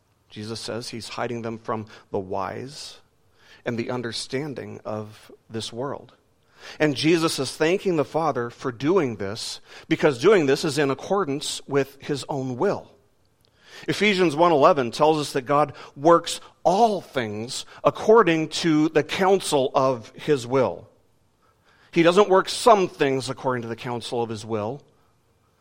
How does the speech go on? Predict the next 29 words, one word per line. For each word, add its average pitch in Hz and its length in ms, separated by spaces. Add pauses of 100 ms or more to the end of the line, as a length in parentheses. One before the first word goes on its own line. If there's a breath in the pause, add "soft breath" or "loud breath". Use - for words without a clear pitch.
(260)
He 139 100
works 139 340
all 160 240
things 139 560
according 135 340
to 123 60
the 113 80
counsel 131 420
of 113 80
his 113 180
will. 110 200
What 139 120
a, 190 120 (260 loud breath)
what 247 100
a 214 60
great 170 560 (100)
and 151 280 (120)
awesome 190 560
and 143 320
remarkable 165 640
thing 127 440 (300 loud breath)
God's 156 580
sovereignty 131 1080
is. 110 560 (920 loud breath)
Have 185 140
you 190 100
ever 214 220
thanked 190 420
God 107 440